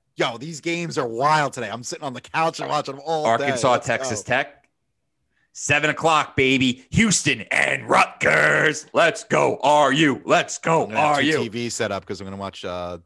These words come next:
Speaker 1: the W W E tonight.
Speaker 2: Okay, how about this? I'm calling an upset game. You wanna
Speaker 1: Oral
Speaker 2: hear my
Speaker 1: Roberts.
Speaker 2: upset game?
Speaker 1: Oral Roberts is gonna
Speaker 2: Oral
Speaker 1: win that.
Speaker 2: Roberts,
Speaker 1: Yeah, they, I think they're
Speaker 2: Florida.
Speaker 1: gonna win too.
Speaker 2: I, let's go. Let's go, O R.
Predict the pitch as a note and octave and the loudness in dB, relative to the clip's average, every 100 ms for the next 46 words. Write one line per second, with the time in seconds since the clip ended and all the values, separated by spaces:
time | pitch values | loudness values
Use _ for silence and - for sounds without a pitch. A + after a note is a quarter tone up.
0 | _ F#2+ F2+ F2 F2 F2+ F2 F2+ F2+ F2+ | _ -12 -12 -12 -14 -14 -14 -16 -20 -20
1 | E2+ C3+ C3+ G#2 - _ C3 C#3+ C#3 A2 | -4 -2 0 -2 -4 _ -2 2 0 0
2 | E2+ - - _ _ _ - A2 C3 C3 | -6 -8 -14 _ _ _ -10 -4 0 2
3 | B2 A2+ A2 - F#2+ - D#2+ C2+ _ _ | 2 -2 -4 -6 -10 -8 -12 -14 _ _
4 | _ _ _ _ _ _ _ _ F2+ G2+ | _ _ _ _ _ _ _ _ -6 -4
5 | G#2+ A2+ A2+ G#2+ C3+ B2+ C#3+ D3 C3 C3 | -2 2 2 2 -2 0 0 0 0 0
6 | B2 A#2 A2 G2 A2+ A#2 A#2+ A#2 A2+ A#2 | -2 -4 -10 -10 -2 2 4 4 4 4
7 | A#2+ C#3+ A2 G#2 G2 F2+ C3+ C3 C3+ C3 | 2 0 0 0 0 -2 -2 -2 -4 -4
8 | C#3+ B2 A2+ G#2 A#2+ B2+ B2 C#3 - - | -6 -6 -4 0 0 0 -2 -4 -4 -4
9 | B2+ A#2 E2 F#2 C#3+ D3 - C3+ C#3 A#2+ | 0 0 -2 -2 -2 -2 2 4 4 2
10 | B2 A#2 A2+ F2+ | 2 2 0 -4